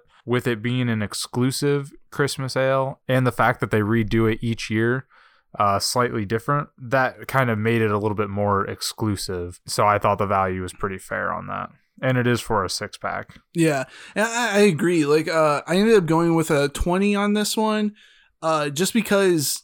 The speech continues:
Speaker 2: like you say, it's very unique. They do a lot of, uh, work to try to, to make it unique every single year.
Speaker 1: Yeah.
Speaker 2: And so I think that because of that, it kinda, it really justifies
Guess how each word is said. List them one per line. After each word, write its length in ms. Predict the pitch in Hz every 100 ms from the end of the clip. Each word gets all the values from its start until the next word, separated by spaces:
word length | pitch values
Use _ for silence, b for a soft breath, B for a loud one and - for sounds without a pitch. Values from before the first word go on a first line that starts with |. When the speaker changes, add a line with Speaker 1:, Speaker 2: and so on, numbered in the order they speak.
| _
Speaker 2:
like 380 | 202 180 208 202
you 80 | 185
say, 240 | - 196
it's 240 | 135 147 151
very 840 | 135 135 160 185 190 190 165 151 -
unique. 920 | 147 143 156 151 170 196 190 - - b b b
They 100 | 160
do 300 | 147 175 202
a 20 |
lot 500 | 185 139 139 156 170
of, 160 | 156 135 - -
uh, 340 | 165 147 143 147
work 420 | 139 175 175 - -
to 360 | 165 147 143
try 380 | 139 - 156 156
to, 360 | 151 147 139 143 b b
to 140 | - 170
make 280 | 160 160 185
it 80 |
unique 540 | 180 185 175 170 156 -
every 380 | 170 156 165 160
single 400 | - 175 165 147
year. 600 | 143 151 160 165 160 156 -
Speaker 1:
Yeah. 280 | 120 98 98
Speaker 2:
And 500 | 165 165 160 156 147
so 140 | 139 180
I 100 | 175
think 220 | 233 214
that 420 | 208 170 156 151 _
because 600 | 190 165 - - 220 214
of 200 | 196 156
that, 460 | 160 165 156 151 - _
it 140 | 170 -
kinda, 280 | 208 190
it 180 | 175 170
really 300 | 156 208 190
justifies 840 | 151 170 - 160 170 151 151 135